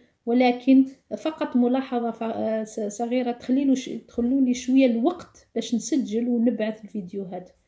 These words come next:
يعني، آه، اللي تقول لي مثلا في أسرع وقت، أنا يعني على حسب ال-، الوقت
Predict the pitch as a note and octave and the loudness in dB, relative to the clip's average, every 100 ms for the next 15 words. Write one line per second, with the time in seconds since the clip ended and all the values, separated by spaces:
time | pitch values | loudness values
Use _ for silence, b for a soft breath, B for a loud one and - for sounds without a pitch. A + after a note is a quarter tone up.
0 | _ _ A3+ A3 A#3+ B3 A#3+ A3+ A3+ A3 | _ _ -6 0 2 2 2 -2 -6 -6
1 | A3+ B3+ B3+ C4 B3+ B3 A#3+ A#3+ A#3 A#3+ | -2 -4 -2 0 2 4 2 0 -2 0
2 | A#3+ - C4 C4 - A3+ G#3 A3 C#4+ - | -2 -2 -4 -4 -6 -6 -4 -6 -8 -12
3 | - _ _ B3 A#3+ A#3+ A3+ A3+ C4 C4 | -20 _ _ -2 0 0 -2 2 2 2
4 | D#4+ - D4+ B3 A#3 A3+ A3 B3+ - - | 0 0 0 2 0 0 -2 -4 -6 -14